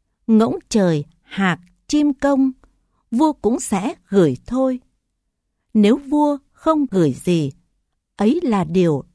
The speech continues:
đáng ngại." Bồ Tát cho thắng bò vào xe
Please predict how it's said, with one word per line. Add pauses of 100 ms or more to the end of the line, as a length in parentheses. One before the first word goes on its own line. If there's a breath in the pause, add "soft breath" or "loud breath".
(120)
đáng
ngại." (1200)
Bồ
Tát (200)
cho
thắng
bò
vào
xe